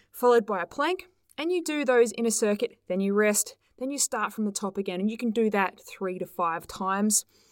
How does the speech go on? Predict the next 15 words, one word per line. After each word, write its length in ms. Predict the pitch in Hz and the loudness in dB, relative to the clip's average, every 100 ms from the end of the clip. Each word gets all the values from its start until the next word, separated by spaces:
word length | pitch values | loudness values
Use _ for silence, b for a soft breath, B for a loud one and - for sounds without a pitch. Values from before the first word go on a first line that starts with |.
| b b b b _ _ - | b b b b _ _ -4
Or 440 | 359 330 294 311 - _ _ _ _ - | 2 6 6 6 -2 _ _ _ _ -8
you 220 | 247 277 | -6 -4
could 480 | - 254 226 202 - | -4 -4 -6 -10 -6
do 220 | 247 240 | -2 2
them 380 | 233 226 233 - _ _ _ _ _ _ _ _ - _ _ _ _ _ _ _ - | 2 2 -2 -6 _ _ _ _ _ _ _ _ -20 _ _ _ _ _ _ _ -2
as 480 | 233 240 233 220 - _ | 2 6 4 2 -2 _
an 440 | - 220 214 208 - | -2 2 2 0 -2
individual 640 | 262 277 262 262 247 285 262 | 0 0 2 2 4 4 4
movement. 360 | 254 269 330 | 4 2 0
So 160 | - 220 | 2 2
say 240 | 208 214 | 4 2
you're 140 | 214 214 | 2 2
going 140 | 208 | 0
to 60 | 190 | 0
squat, 380 | - - 269 | -2 0 0